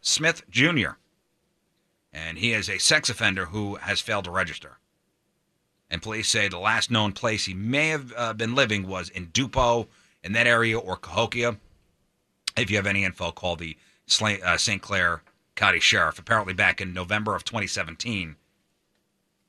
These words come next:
he was convicted on, uh, failing to register as well. Boy, this is out of Saint Charles County. Twenty-three-year-old Shantoy Shern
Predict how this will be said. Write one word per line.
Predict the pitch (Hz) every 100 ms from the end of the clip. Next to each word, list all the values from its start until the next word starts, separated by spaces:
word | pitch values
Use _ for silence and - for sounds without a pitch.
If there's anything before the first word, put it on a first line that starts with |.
| _
he | - 101
was | 98 92
convicted | - 98 87 101 - 90 82 80
on, | 82 82
uh, | 80
failing | - 113 98
to | -
register | 87 90 82 - 78 67 _ _ -
as | 78
well. | 90 80 58 _ _ _ _ _ _ _ _ _ _ _ _ _ _ _ _ _ _ _ _ _ _ _ _ _ -
Boy, | 107
this | 160
is | 156
out | 127
of | -
Saint | 135
Charles | 120 107 92
County. | 120 110 82 - _ _ _ _ -
Twenty-three-year-old | 156 196 151 180 170 147 131 120 113 - _ _
Shantoy | - - 131 131 - - 170 185 180
Shern | - - 143 104 67